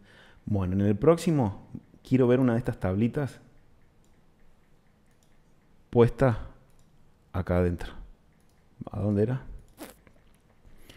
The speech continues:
Acá adentro. Vamos a aprovecharnos del for each para llenar una tabla y que quede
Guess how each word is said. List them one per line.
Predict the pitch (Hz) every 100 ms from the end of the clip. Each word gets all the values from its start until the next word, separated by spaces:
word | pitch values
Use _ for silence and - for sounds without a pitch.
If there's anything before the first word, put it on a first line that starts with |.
| -
Acá | - 95 107
adentro. | 104 92 - -
Vamos | 98 104
a |
aprovecharnos | 101 104 104 131 107 95
del | 95
for | - 127
each | 165 -
para | - 104 101
llenar | 107 127
una | 131 110
tabla | 139 160 156
y |
que | 104
quede | 95 131 147 160 -